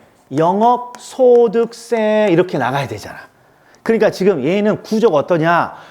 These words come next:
유효 총소득이 뭔가를 이렇게 짊어지고 있는 거야. 뭔가를. 이게 지출 항목을.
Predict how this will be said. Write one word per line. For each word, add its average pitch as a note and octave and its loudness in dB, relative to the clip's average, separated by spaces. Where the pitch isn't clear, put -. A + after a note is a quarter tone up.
유효 G3+ 4
총소득이 F#3 -2
뭔가를 F3+ 2
이렇게 D#3+ 0
짊어지고 F3+ 2
있는 D3+ -2
거야. A#2 -4
뭔가를. D#3+ 0
이게 F#3 0
지출 - 0
항목을. D#3 0